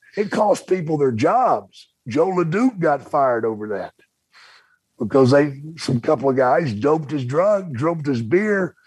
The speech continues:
and he went goofy in a bar. They wonder, "Well, why did he do that?" Well, let's think about this.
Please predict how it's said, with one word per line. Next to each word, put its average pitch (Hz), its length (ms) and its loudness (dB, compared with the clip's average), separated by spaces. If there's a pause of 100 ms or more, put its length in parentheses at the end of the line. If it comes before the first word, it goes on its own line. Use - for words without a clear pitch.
(480)
and 127 120 -4
he 151 100 2
went 156 260 0
goofy 156 360 0
in 156 80 0
a 147 60 -2
bar. 180 600 2 (1160)
They 135 100 -6
wonder, 143 280 0
"Well, 123 80 4
why 165 240 4
did 180 80 2
he 175 60 0
do 202 200 0
that?" 120 320 2
Well, 165 220 2
let's 185 240 -4
think 120 260 0
about - 320 -2
this. - 560 -6